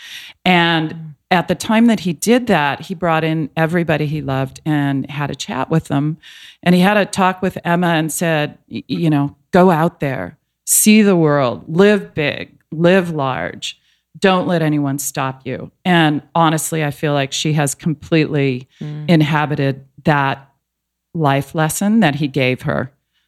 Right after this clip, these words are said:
Speaker 1: And she's gone out in the world and she lives really big right now. And she's not afraid. So maybe the big thing is that she's just, she's not afraid.
Speaker 3: Mm.
Speaker 2: Mm.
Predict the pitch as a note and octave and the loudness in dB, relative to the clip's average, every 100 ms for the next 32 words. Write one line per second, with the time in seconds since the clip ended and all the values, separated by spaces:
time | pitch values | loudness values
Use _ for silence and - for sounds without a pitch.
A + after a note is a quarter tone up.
0 | _ _ - C#3+ C#3 C#3+ - C#3+ D#3 D3+ | _ _ 2 4 4 2 0 0 2 2
1 | D#3+ F3 F#3+ F#3 A3+ B3 F#3+ E3 - F3+ | 2 2 0 2 2 0 -2 -4 -4 0
2 | F3 E3+ F3 D#3 D#3 D#3 D#3 D3+ D3 D3 | 2 2 -2 -2 0 2 2 2 0 -2
3 | C#3+ D3 B2+ A#2 - - B2+ - C3+ B2+ | -4 -4 -2 -4 -8 -10 -8 -6 -6 -6
4 | B2+ C3+ - D3+ C#3 D#3+ D#3 F3 D#3+ - | -6 -6 -4 -2 0 2 2 2 -2 -4
5 | C3 A2+ - - - _ _ _ - F#3+ | -4 -4 -8 -14 -18 _ _ _ -4 0
6 | F3+ F3+ G#3+ G3+ G3+ E3+ C#3+ C#3+ - A#3 | 2 2 2 2 -2 -2 -4 -4 -4 -2
7 | A#3+ A#3+ G3 F3+ - - F#3+ - G#3 - | -2 -4 -4 -4 -4 -6 -6 -4 -4 -4
8 | - - G#3 G3 F#3+ G#3 - - F3 A3+ | -8 -4 -2 0 0 0 -4 -4 -2 -2
9 | F3 F3 F#3+ F#3+ F#3 F3 | -2 -2 -2 -2 -4 -6